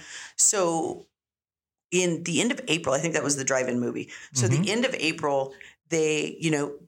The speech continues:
Speaker 1: they had started to allow the churches to do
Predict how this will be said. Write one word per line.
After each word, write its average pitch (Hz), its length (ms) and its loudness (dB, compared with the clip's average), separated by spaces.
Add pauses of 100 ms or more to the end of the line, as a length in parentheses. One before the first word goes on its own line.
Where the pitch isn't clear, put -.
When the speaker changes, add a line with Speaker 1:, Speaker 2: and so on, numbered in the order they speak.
(120)
Speaker 1:
they 156 120 2
had 147 140 0
started 160 400 2
to 196 160 -2
allow 139 480 2
the 139 160 -2
churches 139 760 2
to - 160 2
do 139 640 0